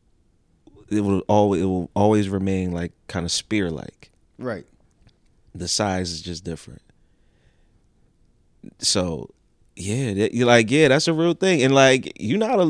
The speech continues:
Speaker 1: is <laughs> eighty percent of the industry.
Speaker 2: Yeah, that's a lot of people.
Speaker 1: Mm-hmm.
Speaker 2: But I'm, I'm one of them people. And
Speaker 1: Yeah.
Speaker 2: I'm not, I'm, I'm not afraid to admit that because, again, we wanna, we wanna be as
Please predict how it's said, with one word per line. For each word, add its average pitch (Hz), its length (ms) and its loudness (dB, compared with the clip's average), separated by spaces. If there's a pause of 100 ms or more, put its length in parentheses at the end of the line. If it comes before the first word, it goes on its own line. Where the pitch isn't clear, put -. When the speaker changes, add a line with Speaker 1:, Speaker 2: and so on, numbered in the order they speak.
(140)
Speaker 1:
is 180 460 0 (160)
<laughs> - 560 -12
eighty 139 260 0
percent 170 340 -6
of 165 60 -4
the 165 100 -4
industry. 190 540 -12 (200)
Speaker 2:
Yeah, 127 400 -6
that's - 160 -8
a 127 40 -10
lot 117 200 -4
of 101 80 -12
people. 98 380 -12
Speaker 1:
Mm-hmm. 117 400 -12
Speaker 2:
But 107 140 -10
I'm, 98 160 -10
I'm 117 300 -10
one 120 120 -6
of 110 60 -8
them 104 160 -10
people. 78 380 -16 (420)
And 113 100 -8
Speaker 1:
Yeah. 190 60 0
Speaker 2:
I'm 208 60 -2
not, 214 140 -6
I'm, 175 240 -2
I'm 160 140 -6
not 160 160 -6
afraid 151 460 -6
to 143 120 -8
admit 123 520 -6
that 82 240 -10
because, 110 320 -12
again, 110 460 -8 (440)
we 117 160 -8
wanna, 110 480 -8 (800)
we 123 80 -6
wanna 127 280 -4
be 110 340 -6
as 98 260 -8